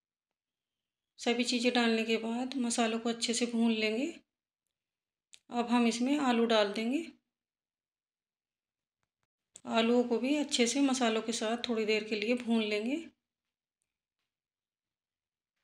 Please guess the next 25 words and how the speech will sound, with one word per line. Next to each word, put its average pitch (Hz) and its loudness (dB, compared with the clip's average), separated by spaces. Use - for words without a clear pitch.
आलू 226 6
हमारे 240 2
मसालों 240 2
के 233 -4
साथ 233 -2
अच्छे 254 0
से 240 0
भून 233 2
चुके 226 -4
हैं। 262 -2
अब 220 -4
हम 233 4
इसमें 240 0
एक 226 0
से 233 2
डेढ़ 220 2
गिलास 226 0
पानी 220 2
डाल 208 2
देंगे, 240 -2
स्वाद 226 -2
अनुसार 233 2
नमक 214 -2
डाल 208 0
देंगे 233 -2